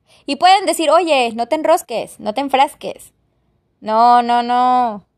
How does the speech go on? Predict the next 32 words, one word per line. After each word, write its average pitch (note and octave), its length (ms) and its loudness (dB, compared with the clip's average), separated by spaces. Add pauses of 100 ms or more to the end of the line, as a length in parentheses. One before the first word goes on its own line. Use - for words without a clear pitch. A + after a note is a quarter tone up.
(140)
no A3 140 -6
le C#4 100 2
des C#4 180 2
importancia". B3+ 680 -4
No, C4 140 -8
no G4 80 -12
le B4 320 -8
doy A4+ 200 -2
importancia. - 680 -12 (480)
Porque A#3 240 -6
esa E4+ 160 0
mocosa, D#4+ 680 -2 (200)
eh, G3 460 -6 (220)
te - 80 -10
digo, B3 340 -6 (140)
su F3+ 120 -14
futuro D#4+ 580 0 (280)
<laughs> - 300 -20
depende C4+ 400 -2
de B3+ 100 4
ella, E3+ 220 -6
no F#3+ 80 -8
mío. G#3 220 -14 (1600)
Pero G3+ 220 -4
sí B3+ 220 -10
me C#4 200 -6
hizo C#4+ 160 -12
emputar. C4 540 -12 (1400)
Porque G#3 360 -6
entonces A3 480 -6
yo A#3 120 -6
dije, G3+ 440 -10